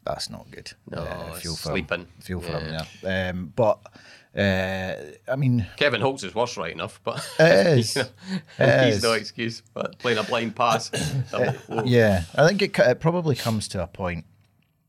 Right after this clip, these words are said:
Speaker 1: uh, when you, you have this sort of mad five minutes, and, and, and all of a sudden you,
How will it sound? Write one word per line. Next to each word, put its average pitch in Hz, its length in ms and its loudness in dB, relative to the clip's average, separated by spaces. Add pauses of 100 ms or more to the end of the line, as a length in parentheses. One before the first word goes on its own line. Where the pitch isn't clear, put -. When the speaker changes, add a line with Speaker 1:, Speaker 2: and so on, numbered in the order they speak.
(720)
Speaker 1:
uh, 82 240 -2
when 92 140 -6
you, 95 180 -12
you 92 160 -8
have 101 220 -2
this 95 160 -6
sort 85 200 -6
of 76 60 -6
mad 80 240 -4
five 78 280 -6
minutes, 82 320 -8
and, 80 200 -6
and, 80 180 -12
and 82 160 -6
all 87 160 -4
of 80 80 -10
a 80 60 -12
sudden 82 300 -8
you, 76 180 -8